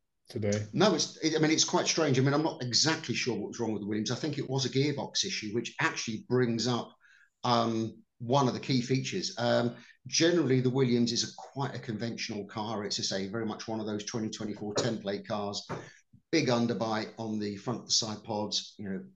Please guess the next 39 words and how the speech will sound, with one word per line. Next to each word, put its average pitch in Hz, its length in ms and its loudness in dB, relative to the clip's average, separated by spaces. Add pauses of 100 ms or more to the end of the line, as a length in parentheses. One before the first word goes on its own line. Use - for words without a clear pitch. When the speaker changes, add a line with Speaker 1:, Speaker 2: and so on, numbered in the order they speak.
Speaker 2:
gully 120 300 2
water 110 320 -4
slides 104 280 -2
going 101 260 -6
down 101 200 -6
the 95 80 -10
back. 107 380 -6 (500)
Everything 143 460 4
on 104 80 -6
the 107 60 -4
car 110 260 0
just - 160 -6
looks - 220 -6
nice 131 360 4
and 107 120 -2
neat 117 240 -4
and 95 100 -6
tidy 110 420 -4
and 104 80 -6
very 110 200 -2
logical. 107 600 -6
There's 104 200 -4
nothing 113 420 -4
sort - 220 -6
of - 60 -12
shouting 101 480 -6
out. 104 220 -8 (600)
But 165 280 8
they 147 140 6
have 135 220 0
decided 190 400 4
to - 100 -4
keep - 260 -4
the - 60 -6
twenty 147 440 -2
twenty-three 127 1200 0 (360)
Mercedes 127 680 4
gearbox 143 520 0
package. - 560 -10